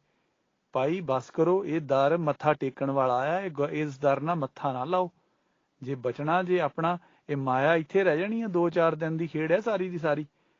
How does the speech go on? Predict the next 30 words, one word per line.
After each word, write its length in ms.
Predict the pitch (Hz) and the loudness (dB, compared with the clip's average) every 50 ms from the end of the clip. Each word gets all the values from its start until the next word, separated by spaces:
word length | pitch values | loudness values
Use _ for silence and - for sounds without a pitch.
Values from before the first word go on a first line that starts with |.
| _ _ _ _ - - | _ _ _ _ -10 -2
ਜਿਸ 180 | 135 143 139 | 0 0 0
ਗੁਰੂ 340 | 147 139 131 139 139 143 151 | 0 -2 -2 0 0 2 2
ਨੇ 320 | 160 170 175 180 190 202 202 208 _ _ _ _ _ _ _ _ _ _ - | 2 2 2 2 0 -2 -4 -8 _ _ _ _ _ _ _ _ _ _ 0
ਪਰਿਵਾਰ 460 | 151 143 143 139 131 131 139 147 165 | 2 2 4 4 4 6 6 4 4
ਪਾਲਣ 400 | 160 - 151 143 143 143 143 151 | 2 2 2 4 4 2 0 0
ਵਾਸਤੇ 600 | 156 147 147 147 143 - - 160 160 170 180 196 202 | 2 2 2 2 0 -2 -6 -4 -2 -2 -2 -4 -4
ਰੁਜ਼ਗਾਰ 540 | 160 147 139 135 139 120 120 117 123 127 135 | -6 -6 -4 -4 -4 -2 0 0 0 0 -2
ਦਿੱਤੇ 300 | 131 147 139 - - 160 | -4 -6 -6 -4 -4 -4
ਨੇ, 140 | 170 185 185 | -4 -4 -4
ਵਧੀਆ 380 | 156 131 123 127 143 160 170 | -4 -4 -6 -4 -2 -2 -2
ਸਾਰਾ 300 | 160 - - 127 127 139 | -2 -2 -2 -2 -2 -2
ਕੁਝ 160 | 143 156 151 147 | -2 -2 -4 -4
ਦਿੱਤਾ, 200 | 143 131 - 196 | -4 -6 -6 -6
ਉਸ 240 | 202 165 151 147 | -4 -4 -6 -8
ਗੁਰੂ 300 | 147 135 131 135 139 147 | -10 -10 -8 -8 -8 -6
ਘਰ 220 | 147 165 156 143 127 | -4 -2 -2 -2 -2
ਦਾ 300 | 117 120 131 143 170 202 - _ _ _ _ _ _ _ _ - | -2 -4 -2 -2 -2 -4 -8 _ _ _ _ _ _ _ _ -16
ਖਾ 280 | - - 131 127 127 139 | -8 -4 -2 -2 -2 -2
ਕੇ 160 | 143 175 170 | -2 -2 -4
ਹਰਾਮ 320 | 147 147 131 120 120 120 | -2 -2 -4 -4 -6 -6
ਨਾ 140 | 120 120 139 | -6 -8 -8
ਕਰੋ, 260 | 160 - 160 156 139 - - _ _ _ _ _ _ _ _ _ - | -6 -6 -6 -6 -6 -10 -14 _ _ _ _ _ _ _ _ _ -2
ਆਪਣਾ 380 | 135 131 135 - 156 151 156 165 | -2 -2 0 0 2 2 2 2
ਤੇ 100 | 185 190 | 2 0
ਲੋਕਾਂ 380 | 180 156 139 127 - 143 143 | 2 2 0 0 0 -2 0
ਦਾ 80 | 147 151 | 0 0
ਬੇੜਾ 300 | 147 135 127 123 127 131 | -2 0 0 0 0 0
ਨਾ 140 | 139 147 151 | -2 -2 -2
ਗਰਕ 240 | 147 151 156 165 | 0 2 0 0
ਕਰੋ, 280 | 165 - 185 202 226 233 | 2 0 0 0 0 -4